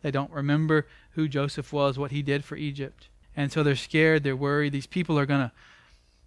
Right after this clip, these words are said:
multiply so much they can conquer us. And so they're to kill all the sons. But the midwives feared God, verse seventeen. They did not do as the king of Egypt had commanded them,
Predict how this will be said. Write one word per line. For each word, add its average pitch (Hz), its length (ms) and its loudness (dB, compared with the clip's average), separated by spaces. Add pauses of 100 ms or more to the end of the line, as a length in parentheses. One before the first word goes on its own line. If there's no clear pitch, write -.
multiply 156 480 0
so 151 220 -4
much 147 240 -4
they 135 160 -4
can 131 240 -10
conquer 185 340 -10
us. - 320 -20 (500)
And 147 160 -4
so 147 220 2
they're 147 140 4
to 135 80 -2
kill 202 340 4
all 147 480 2 (120)
the 147 80 -4
sons. 135 520 -6 (540)
But 156 160 0
the 165 40 0
midwives 175 380 4
feared 160 320 -2
God, 170 260 2
verse 143 200 -6
seventeen. 170 480 -4
They 147 80 -2
did 139 160 -4
not 165 260 -2
do 175 220 -2
as 139 140 -2
the 147 80 -8
king 202 440 -2 (300)
of 151 120 -8
Egypt 175 300 -4
had 151 220 0
commanded 165 500 -2
them, 135 240 -8